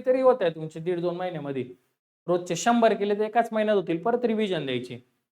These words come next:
दीडशे सनावळ्या दिलेल्या आहे. इतिहासाचा अभ्यास कसा करायचा माहितीये का? इतिहासाचा मी तुम्हाला आहे ना, काही ना सनावळ्या दिलेल्या आहेत, दीडशे एवढ्या पाठ करायच्या.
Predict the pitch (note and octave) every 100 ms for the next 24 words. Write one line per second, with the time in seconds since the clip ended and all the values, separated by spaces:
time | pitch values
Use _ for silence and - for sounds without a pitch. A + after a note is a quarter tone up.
0 | _ _ - C4 C#4 D4+ C#4+ D4 C4 A3
1 | G3+ G3 G#3+ G#3+ F#3+ A#3 C#4+ C#4+ C4+ A3+
2 | A3+ A#3 B3 B3+ B3 B3+ G#3+ F#3+ G#3 A3
3 | A3+ F#3+ F#3 F#3 G#3 G#3 D#3+ F3 F3+ _
4 | _ G#3 G#3+ B3 B3+ C4 B3+ A#3 A#3+ A#3+
5 | A#3+ A3+ - B3 A#3+ G3 F3 F#3 F#3 F3
6 | D#3 G3 G#3+ - D#3+ F3 A3+ B3 A#3+ D3+
7 | D3 D3 C3 B2